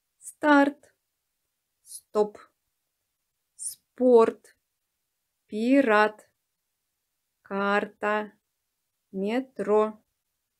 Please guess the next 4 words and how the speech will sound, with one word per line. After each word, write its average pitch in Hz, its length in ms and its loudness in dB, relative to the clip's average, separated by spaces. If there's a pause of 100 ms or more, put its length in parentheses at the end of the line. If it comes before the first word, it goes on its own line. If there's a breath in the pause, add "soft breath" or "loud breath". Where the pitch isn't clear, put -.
(420)
Театр. 214 1120 -2 (1160)
Опера. 220 1000 2 (800)
Пакет. 208 840 -4 (1040)
Мастер. 202 920 -6